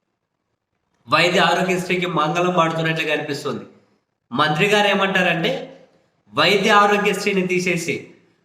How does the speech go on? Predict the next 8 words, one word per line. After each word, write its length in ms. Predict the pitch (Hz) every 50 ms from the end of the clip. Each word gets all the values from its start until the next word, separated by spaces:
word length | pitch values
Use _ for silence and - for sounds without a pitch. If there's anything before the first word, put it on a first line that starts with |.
| _ -
ఆ 120 | 175 180 196 214 208 -
స్థానంలో 500 | 220 214 220 226 240 240 240 262 294 320 - - - - - _ _ _ _ _ -
బీమా 460 | 143 143 156 247 269 269 247 262 254 226 185 139 131 - - - - - - - - _ _ _ _ _ _ _ _ _ _ - - 147
అంటే 120 | 170 185 202
ఇప్పుడు 160 | 196 190 175 165
ఇన్సూరెన్స్ 440 | 165 180 185 220 214 214 208 202
చేయించుకుంటారు 420 | 196 190 190 - 170 175 151 143 131
కదా, 140 | 117 107